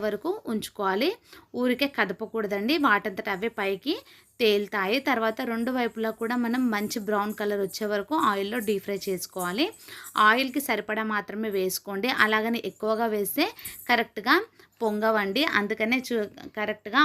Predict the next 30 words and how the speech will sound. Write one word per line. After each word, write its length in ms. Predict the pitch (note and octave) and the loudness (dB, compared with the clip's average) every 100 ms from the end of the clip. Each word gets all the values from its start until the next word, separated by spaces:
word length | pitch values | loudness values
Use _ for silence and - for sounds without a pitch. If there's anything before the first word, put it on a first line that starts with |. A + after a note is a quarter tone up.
| D4 G#3 | 4 2
ఆయిల్కి 320 | G3+ G3+ A#3 A3+ | 0 -4 -6 -4
సరిపడా 360 | F#3+ G3 A3 G#3 | -4 -4 -4 -2
వేసుకోండి. 580 | F#3 F3+ - F#3 F#3+ D#4 G#4+ - - A3 | -2 -2 -6 -8 -2 -2 -2 -12 -10 -6
ఇక్కడ 160 | A#3+ A3 A#3 | -4 -4 -2
చూస్తున్నారు 500 | A3 - A3 A3 G#3+ | -4 -4 -4 -2 -2
కదా, 140 | A#3 D4 - | -2 0 0
ఇలా 140 | A#3 A#3+ | -2 0
పొరలు 320 | A3 G#3+ A3 G#3+ | 0 2 0 -2
అనేవి 280 | G#3 C4+ A#3+ | -2 -2 -4
విచ్చుకుంటూ 580 | - - A3+ G#3 G3 A#3+ C#4+ B3+ | -4 -8 -8 -8 -4 -4 -4 -4
ఉంటాయి. 440 | G3 F#3+ F#3 A3+ G4 - - - - | -4 -4 -2 0 0 -2 -14 -16 -6
మనం 180 | A3+ A3+ A3 | -2 0 0
అనేది 220 | A3 C4 A3+ | 0 -4 -2
ప్రాసెస్ 400 | G#3+ G3+ B3+ - | -2 0 -6 -4
కరెక్ట్గా 420 | G#3+ F#3+ A3 A3 G#3+ | -4 -4 -6 -4 -2
చేస్తే 360 | A3 G3+ - C#4+ D4 | -2 -4 0 2 2
ఇవి 140 | G#3+ E4 F#4+ | 2 0 0
పొరలు 260 | A3+ G#3 G#3 | 0 0 -2
పొరలుగా 380 | G#3+ G3 F#3+ A#3+ B3+ A3+ | -2 -2 -2 -4 -6 -6
చాలా 380 | G3 G3 A3+ E4+ - - G#3 - A#3+ | -4 0 0 0 -2 -20 -18 -4 0
ఈజీగా 420 | B3 A3 A3 A#3+ A#3 | 0 0 -2 0 -2
మనకు 280 | G#3 - E4+ - | -2 -2 -2 -2
వచ్చేస్తాయండి. 680 | G3+ - G3 - F#3+ F#3+ C#4 - - - | -4 -2 -4 -4 -4 0 -2 -2 -8 -4
ఇలా 140 | A#3 B3 A3 | 0 2 0
మంచి 220 | G#3 - | -2 -4
కలర్ 200 | A#3 A3 G3+ | -2 0 0
వచ్చిన 220 | - G#3+ G3+ | -4 -8 -6
తర్వాత 400 | G3 G3 G3+ E4 - A3 | -4 -4 -4 -2 2 2
ఆయిల్ 200 | G#3 G3+ | 0 -2
నుండి 180 | G3+ | -4